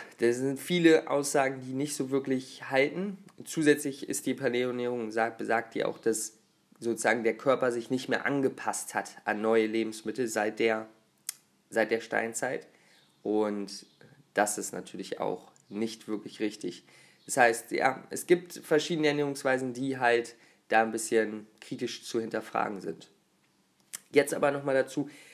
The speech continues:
was ist trotzdem, wir haben natürlich trotzdem schon viel Wissenschaft und was ist fürs, die heutige Ernährung für das Individuum? Ja, was, was kann man da sagen? Was kann man für Grundlagen geben, für Richtlinien?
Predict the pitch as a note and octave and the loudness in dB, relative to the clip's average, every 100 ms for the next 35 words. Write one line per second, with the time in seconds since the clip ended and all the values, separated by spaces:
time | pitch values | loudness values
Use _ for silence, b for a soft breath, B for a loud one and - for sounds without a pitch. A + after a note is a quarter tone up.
0 | B - C#3+ - - - - C#3+ C#3 - | B 2 2 4 0 -2 0 0 0 -2
1 | C3+ B2 B2 - _ - C#3 D3 D3+ C3+ | 0 -2 -4 -12 _ -2 0 2 2 0
2 | C#3 - F3 E3+ C3 C#3 B2 C3 A#2 B2 | -2 2 2 2 -2 -4 -2 -2 -2 -2
3 | B2 C#3+ D3+ - A#2+ B2+ C3 C3+ - C3 | -4 -2 -4 -4 -2 0 0 -4 0 0
4 | B2+ B B B - B2+ D#3 F3+ F3 C#3 | 0 B B B -2 2 4 4 2 -2
5 | C3+ C#3+ C#3+ C#3+ C#3 C3+ C3+ B B - | -2 -2 0 0 0 -4 -8 B B -4
6 | - C#3+ C3 B2 - C#3 B2+ A#2+ C3 A#2 | 2 4 4 2 -2 -2 -2 -2 0 0
7 | E2+ F2 - A2 B2+ D3 - - C#3+ - | 0 -4 -2 2 4 2 2 0 0 0
8 | C#3+ C#3 B2+ A#2+ G2 G2+ G2+ F#2 B2+ - | -4 -2 0 0 -2 -4 -4 0 -2 0
9 | C#3+ B2+ C3+ A#2 A2 C3+ C#3 A2+ G#2 G#2 | -2 0 -2 -4 0 0 0 0 0 0
10 | G2+ G#2+ G2 - B2 D3 - F#2 F#2 F2+ | -2 -4 -4 -2 -2 -2 -6 -10 -10 -12